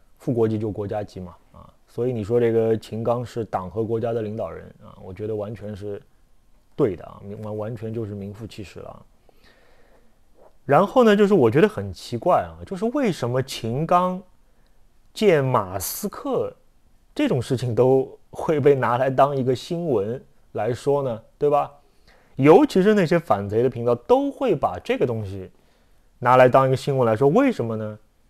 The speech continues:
理由很简单，因为我觉得啊，潜意识啊，或者说在他们没有讲出来的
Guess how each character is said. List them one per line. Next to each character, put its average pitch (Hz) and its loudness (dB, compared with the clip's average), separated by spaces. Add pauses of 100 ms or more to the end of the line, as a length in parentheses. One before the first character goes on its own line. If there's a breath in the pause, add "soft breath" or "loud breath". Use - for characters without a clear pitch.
(720)
理 120 0
由 143 10
很 156 2
简 101 0
单， 107 -4
因 147 -4
为 160 -2
我 104 0
觉 104 -4
得 123 2
啊， 82 -2
潜 101 -6
意 175 -2
识 - -10
啊， - -18
或 - -4
者 113 2
说 120 -2
在 139 0
他 127 -4
们 139 -6
没 127 0
有 170 2
讲 92 -4
出 170 -6
来 123 0
的 101 -6